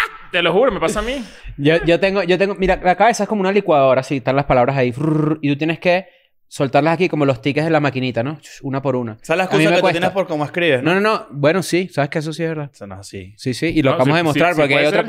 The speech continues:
Speaker 2: persona
Speaker 1: puede
Speaker 2: que
Speaker 1: ser.
Speaker 2: le pasa lo mismo. Yo, por ejemplo, estoy escribiendo una palabra, mira esta vaina.
Speaker 3: No,
Speaker 2: Yo estoy
Speaker 3: Alexandra es disléxica.
Speaker 2: Yo escribo excelente y a veces yo pongo la N mucho antes. O la escribo y se, y me comí la N, entonces la tengo que escribir arriba.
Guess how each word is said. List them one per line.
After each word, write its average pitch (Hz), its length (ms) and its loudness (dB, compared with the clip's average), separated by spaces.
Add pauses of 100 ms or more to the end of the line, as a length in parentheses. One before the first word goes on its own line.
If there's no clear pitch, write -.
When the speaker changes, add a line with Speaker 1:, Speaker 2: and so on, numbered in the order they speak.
Speaker 2:
persona 156 200 2
Speaker 1:
puede 156 120 2
Speaker 2:
que 160 60 2
Speaker 1:
ser. 156 80 2
Speaker 2:
le 139 80 2
pasa 135 200 0
lo 147 100 2
mismo. 147 360 -4 (320)
Yo, 160 140 2
por 196 100 2
ejemplo, 185 280 0
estoy 165 140 -2
escribiendo 190 220 0
una 202 140 0
palabra, 185 400 2
mira 135 140 -2
esta 170 160 -4
vaina. 117 300 -2 (120)
Speaker 3:
No, 139 80 0
Speaker 2:
Yo - 20 2
estoy 147 120 0
Speaker 3:
Alexandra 185 340 2
es 233 80 -4
disléxica. 190 600 -2
Speaker 2:
Yo 180 100 2
escribo 233 320 2
excelente 185 880 -2
y 170 80 -2
a 170 60 6
veces 165 260 2
yo 214 100 2
pongo 170 440 2
la 156 240 4
N 139 440 0 (680)
mucho 185 340 2
antes. 139 300 -4 (720)
O 180 120 2
la 185 100 4
escribo 220 460 2
y 180 80 -2
se, - 160 -6
y 170 100 -2
me 165 120 0
comí 170 220 0
la 202 200 4
N, 175 180 2
entonces 147 200 0
la 175 60 0
tengo 156 100 -4
que 170 60 -4
escribir 180 300 0 (100)
arriba. 165 680 2